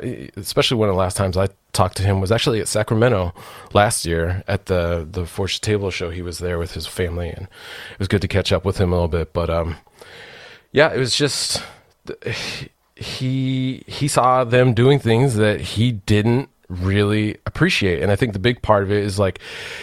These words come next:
he, he, as the host of the show, he took it a-, as his role to not only be the avatar for the audience, so constantly asking the judges questions, like he talks about in the interview, like,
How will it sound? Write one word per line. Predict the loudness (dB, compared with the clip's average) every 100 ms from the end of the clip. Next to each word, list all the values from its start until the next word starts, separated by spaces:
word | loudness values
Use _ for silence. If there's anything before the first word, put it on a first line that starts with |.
| -14 -18 -20 _
he, | 0 0 0
he, | -6 -4 0 -2 -4 _ -10 -8 -8 -10 -16 0 0 2
as | 2 2
the | 2
host | 4 6 4 4
of | 2
the | 2
show, | 4 4 4
he | 2 0
took | 2 2
it | 0 0
a-, | 0 0 2
as | 0 2
his | 2 2 2
role | 0 4 4 4 2 0 -2 -10 -18 -16 -16 -8 2
to | 4
not | 6 4
only | 4 4
be | 2 2 2 2 2 -2 -6 -20 -16
the | -4 4 4 4
avatar | 4 4 2 2 2 4 2 2 -2 -6
for | -2 0
the | 2
audience, | 2 2 0 -6 -6
so | 0 0
constantly | 0 2 2 2 0 2
asking | 2 0 0 0
the | 2
judges | 2 2 -2 0
questions, | 2 2 0 0 -2 0
like | 0
he | 0
talks | 0 -2 2
about | 0 2
in |
the | 2
interview, | 2 2 -2
like, | -2